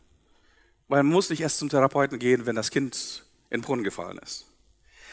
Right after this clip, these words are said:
Heute kommen immer mehr Paare und ich hör-, höre Folgendes von ihnen. „Wir wollen uns trennen, weil wir uns auseinandergelebt haben.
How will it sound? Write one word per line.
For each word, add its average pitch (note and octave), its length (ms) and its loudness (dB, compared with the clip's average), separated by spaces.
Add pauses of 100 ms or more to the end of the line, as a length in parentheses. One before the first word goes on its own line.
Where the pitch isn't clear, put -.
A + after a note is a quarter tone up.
(680)
Heute D4 380 4
kommen A3 260 6
immer C4 260 6
mehr F3+ 180 10
Paare C#3+ 680 2 (380)
und E3 160 0
ich - 200 -2
hör-, F#3 200 6
höre D#3+ 260 2
Folgendes C#3 340 2
von G2 140 -8
ihnen. F#2 200 -12 (2000)
„Wir E3+ 380 6
wollen G#3+ 260 6
uns G3 220 -2
trennen, G3+ 480 -6 (1700)
weil F3+ 220 -2
wir G3 60 -6
uns F3+ 140 -8
auseinandergelebt G2 800 -8
haben. F2 200 -16